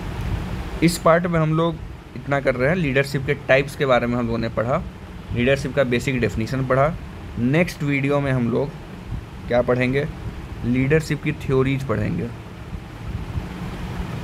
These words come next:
कि लीडरशिप की theories क्या क्या है। इसका थोड़ा मैं basic बता दूं तो इसमें trait approach theory, functional approach theory, action center theory, behavioral theories, मतलब,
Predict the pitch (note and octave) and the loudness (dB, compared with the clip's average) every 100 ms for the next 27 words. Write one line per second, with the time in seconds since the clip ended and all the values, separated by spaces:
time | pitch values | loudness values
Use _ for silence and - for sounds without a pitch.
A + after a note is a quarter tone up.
0 | - - - - - - - - - - | -4 -4 -4 -4 -4 -4 -6 -6 -8 -8
1 | - - A#2 A#2 B2 B2+ C#3 C#3+ C3+ C3 | -6 -4 2 4 6 4 2 0 -2 -2
2 | C3+ B2 C3+ C3+ A#2 A#2 A#2 A#2 C#3 D3+ | 0 2 0 4 2 4 2 2 0 -4
3 | - - - - - - C3 C3+ C3+ C3+ | -10 -14 -14 -12 -8 -2 0 4 4 4
4 | C3+ C3 B2 C#3 C3+ B2+ C3 C3 B2+ C3 | 2 0 0 0 2 4 2 0 0 2
5 | B2+ B2+ B2+ B2+ B2 G2 - B2+ B2+ B2+ | 2 0 -2 0 -2 -4 -2 2 4 4
6 | - A#2+ A#2+ - A#2 A#2 A#2 A2+ A#2+ - | 4 0 0 0 2 4 2 0 -4 -10
7 | - - - - - - - - - - | -14 -14 -14 -14 -14 -14 -14 -14 -10 -8
8 | - - - - A#2+ A#2+ C3 B2+ - A#2+ | -4 -2 0 4 2 4 2 2 0 -2
9 | A#2+ A#2+ A#2+ A#2+ A2 A2+ A2+ F#2 G#2+ - | 0 0 0 0 2 2 2 0 0 0
10 | A#2+ A#2+ A#2 A#2 A2+ B2+ A2 A2+ A2 A#2 | 0 0 0 2 0 0 2 2 2 2
11 | A2+ A#2+ B2 B2+ B2+ A#2 A#2 B2 B2+ C#3+ | 4 4 4 2 0 0 2 0 0 0